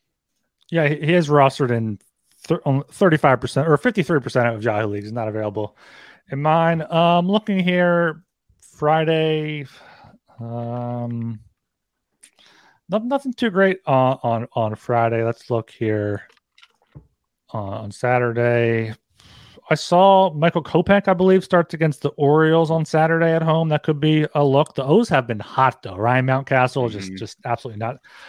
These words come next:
Speaker 1: The, every Oriole has been hot except our guy, Anthony Santander.
Speaker 2: <laughs>
Speaker 1: Santander is fully
Speaker 2: Hurt
Speaker 1: under
Speaker 2: now.
Speaker 1: the, the,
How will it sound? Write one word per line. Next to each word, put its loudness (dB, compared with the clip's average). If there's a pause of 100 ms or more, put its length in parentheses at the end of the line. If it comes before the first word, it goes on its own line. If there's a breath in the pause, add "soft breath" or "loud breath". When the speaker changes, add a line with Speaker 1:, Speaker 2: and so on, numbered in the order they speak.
(120)
Speaker 1:
The, -4 (140)
every 4
Oriole 6
has 2
been -2
hot 2
except -2
our 4
guy, 2
Anthony -2
Santander. -6
Speaker 2:
<laughs> -14
Speaker 1:
Santander 2
is -6
fully 2
Speaker 2:
Hurt 2
Speaker 1:
under -2
Speaker 2:
now. 0 (400 soft breath)
Speaker 1:
the, 2
the, -6